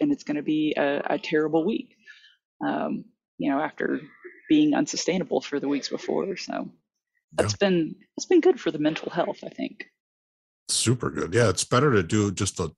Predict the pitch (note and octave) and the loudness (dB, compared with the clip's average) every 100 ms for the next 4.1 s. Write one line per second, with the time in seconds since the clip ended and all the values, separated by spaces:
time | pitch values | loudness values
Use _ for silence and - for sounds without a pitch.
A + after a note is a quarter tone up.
0 | - F2+ - G#2+ A2+ - D#2 D2 - - | -12 -12 -4 -2 -2 -4 -4 -6 -8 -10
1 | - F#2 G#2+ A2+ - A#2 G2+ G#2 E2 D#2 | -6 -4 -2 -2 0 -2 -2 -8 -10 -8
2 | C#2+ C#2 - _ _ _ _ _ _ - | -8 -10 -16 _ _ _ _ _ _ 0
3 | A#2+ - - - G#2+ - - A#2 G2+ F2+ | 0 2 -2 0 0 0 2 4 4 2